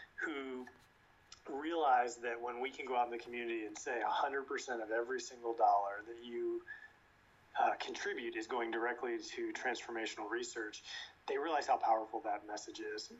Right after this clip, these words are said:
and what a great commitment that is for us to make to the community. And so they invest significant dollars to cover all of the expenses of the organization. And we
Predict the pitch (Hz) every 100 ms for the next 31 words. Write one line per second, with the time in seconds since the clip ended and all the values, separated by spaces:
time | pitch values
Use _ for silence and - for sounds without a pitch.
0 | 117 117 110 131 127 113 107 123 123 -
1 | 117 117 117 113 107 113 104 104 101 -
2 | - 110 - 123 117 - - - 143 143
3 | 107 107 - - - - - - - -
4 | 120 131 139 135 117 117 120 - - -
5 | 120 123 151 - 120 117 113 - 127 127
6 | 123 110 104 - - - 127 113 107 104
7 | - - - - 123 127 127 117 113 -
8 | 113 107 110 107 104 101 101 101 - -
9 | - 117 120 - 123 123 120